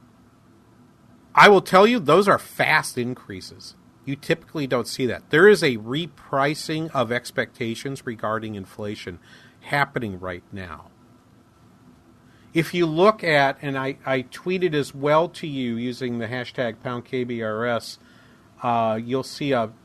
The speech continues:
you'll see a, a, a link to what's called the C M E FedWatch tool. I want you to look first at the, at, at the November three one. Okay?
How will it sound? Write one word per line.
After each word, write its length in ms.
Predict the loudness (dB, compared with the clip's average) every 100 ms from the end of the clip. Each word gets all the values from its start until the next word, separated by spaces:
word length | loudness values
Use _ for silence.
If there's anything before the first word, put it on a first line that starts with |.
| _
you'll 200 | -6 -6
see 340 | -6 -8 -4 -2
a, 220 | -2 -4 -6
a, 200 | -6 -6 -12 -20 _ -10
a 160 | -8 -6
link 440 | -2 -2 -2 -8
to 300 | -8 -6 -6 -10 -20 _
what's 180 | -8 -8
called 320 | 0 2 2
the 60 | -2
C 340 | -8 -6 -2
M 140 | -2 -2
E 140 | -4
FedWatch 640 | -6 -6 -2 0 -2 -4 -10
tool. 400 | -8 -6 -6 -10 _ _ _ _ _ _ _ _ -6
I 100 | -4
want 360 | 0 -2 -2
you 60 | -4
to 80 | -2
look 260 | -2 -4
first 480 | -10 -4 -2 -2 -2
at 160 | -6 -6
the, 120 | -10 -6
at, 160 | -8 -6 -6
at 220 | -6 -4
the 260 | -4 -2 -6 -8
November 360 | -6 -2 -2 -2
three 340 | -8 -6 -6
one. 320 | -2 -4 -4 -8 _ _ _ _ _ _ -20 -10
Okay? 440 | -10 -2 0 0